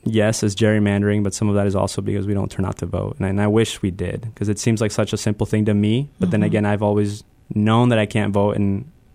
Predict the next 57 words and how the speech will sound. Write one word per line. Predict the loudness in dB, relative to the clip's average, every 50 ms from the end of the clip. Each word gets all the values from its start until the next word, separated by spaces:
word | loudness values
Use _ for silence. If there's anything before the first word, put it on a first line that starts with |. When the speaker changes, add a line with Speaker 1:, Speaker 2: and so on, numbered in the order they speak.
| -20 -10 -6
Speaker 1:
I | -4 -2 -2
will | -2 0 0 0
never | 0 2 0 0
take | -2 -2 -4 -4
it | -4
for | -4 -2
granted | -2 0 0 0 -2 -2 -2
once | -2 -2 -2 -4
I | -8
can | -8 -6 -4 -2 -2 -2 -2
vote. | -2 -2 -4 -4 -6 -8 -6
But | -6 -4
I | -2
Speaker 2:
Right. | -2 0
Speaker 1:
realize | 0 0 0 0 -2 -2
that | -4 -6
people | -8 -8 -6 -6 -6
have | -6 -4 -4
different | -6 -6 -6 -8 -6 -6
circumstances. | -8 -6 -6 -8 -8 -6 -6 -6 -6 -6 -6 -8 -8 -10 -16 -20 -20 -20 -20 -20 _ _ _ -4
So | 0 0
I |
would | 2 2
just | 2 2 2
like | 0 0 0
to | 0 0
instill | 0 0 -2 -2 -2 -2 0
that | -2 -4 -4
in | -4 -4
people | -4 -6 -6 -4 -4 -6 -6
to, | -6 -8 -8
to | -8 -4 -2 0
get | 2 4
out | 4 4 4
and | 2 2
vote. | 2 2 0 0 -2 -4 -12 -14 -8 -6
Speaker 2:
Mm-hmm. | -6 -6 -6 -8 -8 -8 -10 -4 0
Speaker 1:
And | 0 2
that, | 2 2 2 2
yeah, | 2 2 4
you, | 2 2 0 -2 -2
you | -2 -4 -2
can | 0 2 0 0 0 0
throw | 0 0 0 2
some | 0 -2 -2
shade, | 0 0 0 0 0 0
but | -2 -2
also | -2 -2 -2 -2 -4 -4 -4 -4 -6 -6 -2
go | -2 0 0
out |
and | 0 -2
vote. | -2 0 0 0 -2 -4 -8 _ _ -20 _ _ -8
I-, | -6 -6 -4
it's | -6 -8 -8 -6
very | -4 -2 0 0 0
important. | 0 -2 -2 0 -2 -2 0 0 -2 -2 -2 -4 -6 _ _ _ -20 _ _ -20 -20 -20 _ -20 _ _ -6 -2
And | 0 0 2 2 2 0 0